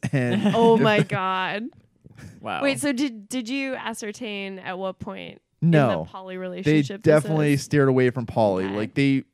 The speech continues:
Speaker 1: when they showed, um, pictures of, like, the challenge stuff, they showed, uh, the other dude.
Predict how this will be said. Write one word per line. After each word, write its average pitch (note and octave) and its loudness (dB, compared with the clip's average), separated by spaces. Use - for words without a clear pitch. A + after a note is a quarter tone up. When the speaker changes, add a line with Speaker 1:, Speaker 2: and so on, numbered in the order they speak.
Speaker 1:
when C#3 -6
they D3 2
showed, C#3+ 2
um, A2 -2
pictures B2 -4
of, A2 -4
like, G#2 -2
the B2+ -2
challenge A2+ -4
stuff, B2+ -2
they C#3 8
showed, C#3 6
uh, A#2 4
the A2 -2
other B2 2
dude. F2 -4